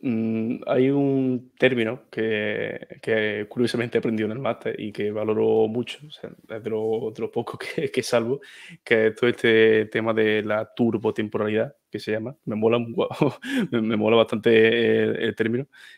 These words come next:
y la neofilia, de todo este, mm, gusto por, por lo nuevo. Entonces, todo esa, eh, los tiempos en los que vivimos, en los que la rapidez, lo inmediato y todo lo, eh, novedoso,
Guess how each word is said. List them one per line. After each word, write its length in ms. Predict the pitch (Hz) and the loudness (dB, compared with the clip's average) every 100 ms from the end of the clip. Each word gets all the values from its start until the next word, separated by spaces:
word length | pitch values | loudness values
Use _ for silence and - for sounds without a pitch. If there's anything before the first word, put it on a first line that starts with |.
| _ | _
y 360 | - 117 110 110 | -2 2 4 4
la 140 | 110 | 4
neofilia, 680 | 110 107 104 - 117 104 104 | 2 2 -2 -2 -2 -2 -4
de 220 | 104 107 | -4 -2
todo 200 | 104 113 | 0 2
este, 960 | 113 110 - 113 113 110 117 113 113 - | 2 -2 -2 0 2 0 -2 -4 -6 -10
mm, 480 | 131 113 110 107 104 | -14 -12 -12 -16 -12
gusto 640 | 120 113 - 113 113 - _ _ | -8 -8 -4 -2 -2 -2 _ _
por, 400 | 107 104 107 101 | -4 -4 -4 -6
por 120 | 104 | -4
lo 80 | 113 | -2
nuevo. 300 | 160 101 117 _ _ _ _ | -2 -4 -12 _ _ _ _
Entonces, 360 | - 107 110 - _ _ _ _ | -12 -6 -6 -6 _ _ _ _
todo 560 | 120 123 135 135 135 | 2 4 6 6 4
esa, 800 | 131 135 - 127 127 127 123 123 131 120 | 2 0 2 4 4 2 0 -2 -4 -2
eh, 220 | 120 120 | 0 -2
los 100 | 117 | -2
tiempos 180 | - 117 | -4 -2
en 40 | 120 | -2
los 60 | |
que 60 | 113 | -2
vivimos, 300 | 113 123 107 | -4 -4 -6
en 40 | |
los 80 | 101 | -8
que 480 | - 107 107 107 110 | -10 -8 -6 -4 -4
la 120 | 110 107 | -2 -2
rapidez, 500 | 107 107 107 120 110 | -2 -2 4 4 4
lo 80 | 110 | 0
inmediato 680 | 110 107 120 120 - 104 | -4 -2 0 0 0 -4
y 200 | 110 107 | -4 -8
todo 260 | 107 113 113 | -8 -4 -4
lo, 580 | 117 120 117 117 117 120 _ - - _ | -4 -4 -4 -4 -4 -6 _ -20 -20 _
eh, 720 | - 117 113 113 117 117 113 113 | -8 -6 -4 -4 -4 -4 -4 -2
novedoso, 720 | 120 117 117 131 - 113 | 2 4 4 4 0 -8